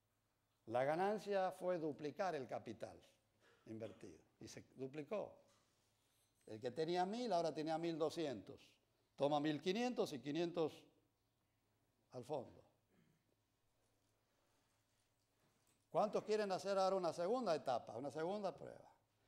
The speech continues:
Y ahora sí, ahora hubo más ávaros, codiciosos. Sí, miembros de iglesia. ¿Sabían ustedes eso? Sí. Oh, oh, si yo hubiera sabido,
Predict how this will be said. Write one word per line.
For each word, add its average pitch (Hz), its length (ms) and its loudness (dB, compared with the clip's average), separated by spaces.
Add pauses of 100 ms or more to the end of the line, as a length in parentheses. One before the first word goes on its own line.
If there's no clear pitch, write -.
(100)
Y 110 100 -10
ahora 165 300 2
sí, 208 200 -2
ahora 147 280 2
hubo 151 240 2
más 165 440 0 (580)
ávaros, 175 500 2 (1080)
codiciosos. 175 800 2 (1900)
Sí, 269 420 2
miembros 220 340 4
de 196 80 6
iglesia. 220 540 4 (600)
¿Sabían 214 260 8
ustedes 294 300 4
eso? 415 320 0 (800)
Sí. - 140 -2 (1120)
Oh, 392 440 2 (760)
oh, 170 260 -6
si 160 140 -10
yo 170 80 -10
hubiera 175 260 -8
sabido, 160 720 -8